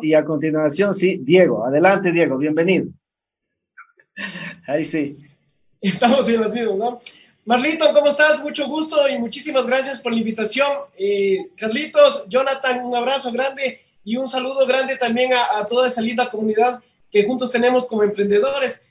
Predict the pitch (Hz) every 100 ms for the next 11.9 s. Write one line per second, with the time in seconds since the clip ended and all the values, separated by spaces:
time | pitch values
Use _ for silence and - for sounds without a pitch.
0 | _ 196 214 220 262 247 226 240 247 254
1 | 262 233 196 - 233 269 262 240 254 262
2 | 254 233 226 226 247 247 254 254 247 240
3 | 247 247 233 240 277 - 294 - _ _
4 | 208 208 240 233 247 247 240 220 208 202
5 | 247 262 262 240 226 196 208 247 240 -
6 | _ _ 202 262 294 277 302 277 233 220
7 | 214 214 202 208 226 226 208 208 226 175
8 | - _ _ _ 220 240 262 262 277 262
9 | 247 202 214 226 226 254 254 233 240 262
10 | 247 233 247 269 254 - - _ 208 220
11 | 220 247 254 233 262 302 302 254 214